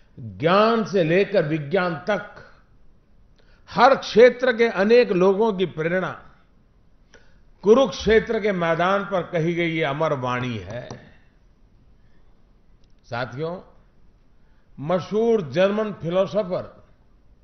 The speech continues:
शोपेनहावर ने लिखा था, "गीता और उपनिषद के अध्ययन से अधिक हितकर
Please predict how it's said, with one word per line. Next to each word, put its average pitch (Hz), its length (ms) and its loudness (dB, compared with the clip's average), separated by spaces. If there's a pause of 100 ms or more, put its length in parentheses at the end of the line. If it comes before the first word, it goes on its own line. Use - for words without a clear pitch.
(580)
शोपेनहावर 190 840 0
ने 233 140 0
लिखा 170 300 -4
था, 110 520 -12 (800)
"गीता 190 600 -2
और 240 420 2
उपनिषद 185 600 -4
के 214 60 0
अध्ययन 175 420 0
से 160 420 -4 (1300)
अधिक 190 480 0
हितकर 208 840 -2